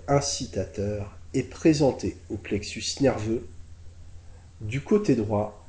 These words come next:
ou du côté gauche. Par exemple,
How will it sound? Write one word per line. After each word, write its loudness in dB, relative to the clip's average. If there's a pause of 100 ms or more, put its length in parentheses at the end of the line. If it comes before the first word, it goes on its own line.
(120)
ou -2
du -4
côté -2
gauche. -6 (2750)
Par 10
exemple, 6